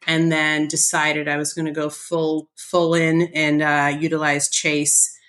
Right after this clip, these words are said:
uh, and really acknowledge that heritage. That's incredibly meaningful. It's a,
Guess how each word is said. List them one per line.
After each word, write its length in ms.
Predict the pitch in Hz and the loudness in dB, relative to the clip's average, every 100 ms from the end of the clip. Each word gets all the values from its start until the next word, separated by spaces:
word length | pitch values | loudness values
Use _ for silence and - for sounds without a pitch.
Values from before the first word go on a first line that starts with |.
| _ _ - | _ _ -4
uh, 300 | 151 143 139 | -2 0 -2
and 200 | 147 151 | -4 -4
really 260 | 151 151 | -4 -4
acknowledge 500 | 143 143 143 139 139 | -6 -6 -6 -6 -6
that 180 | 143 131 | -8 -8
heritage. 580 | 135 135 131 - 131 135 | -6 -6 -6 -8 -8 -8
That's 220 | 139 - | -8 -6
incredibly 580 | 135 131 135 131 139 123 | -8 -6 -6 -6 -10 -10
meaningful. 480 | 127 127 127 127 123 | -8 -8 -10 -8 -4
It's 160 | 156 | 0
a, 120 | 190 | -2